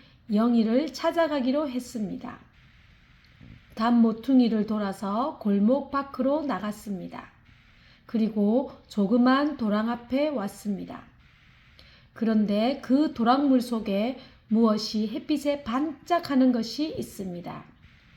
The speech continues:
유리구슬 같습니다. 정말 유리구슬입니다.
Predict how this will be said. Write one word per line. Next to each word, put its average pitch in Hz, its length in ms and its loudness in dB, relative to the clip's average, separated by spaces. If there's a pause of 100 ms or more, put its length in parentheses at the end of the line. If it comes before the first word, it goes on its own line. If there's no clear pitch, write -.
(180)
유리구슬 285 720 2
같습니다. 214 680 -6 (960)
정말 240 520 6
유리구슬입니다. 214 1040 0